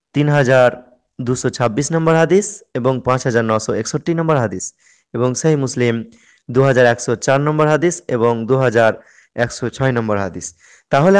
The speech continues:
আমরা এ দুটি হাদিস থেকে স্পষ্টভাবে বুঝতে পারলাম যে কোনো বাড়িতে যদি প্লাস্টিকের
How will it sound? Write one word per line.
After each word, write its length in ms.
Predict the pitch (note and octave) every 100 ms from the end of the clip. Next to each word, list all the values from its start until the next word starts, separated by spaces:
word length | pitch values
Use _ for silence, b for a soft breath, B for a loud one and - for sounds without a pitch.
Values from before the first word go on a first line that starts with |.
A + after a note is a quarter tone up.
| G3
আমরা 180 | F3+ F3 - D3+
এ 20 |
দুটি 240 | D3 E3 F3 D3
হাদিস 220 | C#3+ D3 -
থেকে 220 | A#2+ A2 G#2+
স্পষ্টভাবে 520 | - D3+ - E3+ E3+ E3
বুঝতে 200 | D#3 F3
পারলাম 340 | D#3+ D#3+ F3 A3+ _ b b b b b
যে 160 | A#2 C3 C3 D#3
কোনো 160 | E3+ E3
বাড়িতে 380 | C#3 C3 B2+ D#3+
যদি 300 | C#3+ A2 C#3+ - b b _ _ _ _ -
প্লাস্টিকের 680 | C3+ D3 - E3+ F3 F3